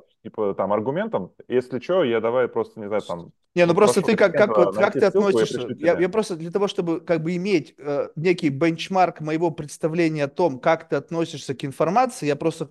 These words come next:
Speaker 2: щас
Speaker 1: Мгм.
Speaker 2: задам один вопрос. Ты
Speaker 1: Давай.
Speaker 2: всему веришь, с чем сталкиваешься? Ну, то есть, если есть фотографии, если есть какой-то
Speaker 1: Я
Speaker 2: текст, и потом кто-то тебе что-то сказал, значит, это было.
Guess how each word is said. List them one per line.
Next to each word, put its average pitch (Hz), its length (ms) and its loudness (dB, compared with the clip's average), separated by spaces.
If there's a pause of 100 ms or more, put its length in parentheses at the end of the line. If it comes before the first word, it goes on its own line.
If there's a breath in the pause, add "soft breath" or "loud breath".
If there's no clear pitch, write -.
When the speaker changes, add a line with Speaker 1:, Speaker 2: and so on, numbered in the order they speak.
(100)
Speaker 2:
щас 151 180 2
Speaker 1:
Мгм. - 0 -
Speaker 2:
задам 139 340 2
один 127 200 -2
вопрос. 120 320 -6 (260 soft breath)
Ты 180 300 2
Speaker 1:
Давай. 107 240 -2
Speaker 2:
всему 277 160 4
веришь, 160 500 2 (160)
с - 60 -20
чем 131 240 -4
сталкиваешься? 113 800 -4 (1400)
Ну, 156 80 0
то 196 40 6
есть, 185 120 4
если 247 220 4
есть 175 140 6
фотографии, 170 540 4
если 175 180 2
есть 160 120 -2
какой-то 139 360 -4
Speaker 1:
Я 165 80 6
Speaker 2:
текст, 175 260 2
и 143 60 -8
потом 160 260 0
кто-то 160 240 -2
тебе 127 220 -8
что-то 135 240 -4
сказал, 180 360 2
значит, 139 280 -6
это 170 180 2
было. 101 520 -6